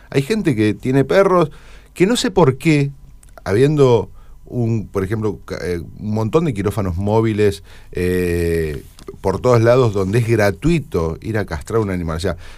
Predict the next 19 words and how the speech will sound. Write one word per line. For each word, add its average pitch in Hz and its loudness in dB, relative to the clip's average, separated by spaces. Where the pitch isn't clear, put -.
si - -6
vos 196 0
querés 156 0
tener 127 0
un 113 2
animal 85 0
que 82 -6
sabés 160 0
que 104 -2
no 143 0
querés 127 2
que 101 -4
se 87 -6
reproduzca, 90 -4
que - -8
lo 85 0
querés 117 0
como 123 2
mascota, 90 -6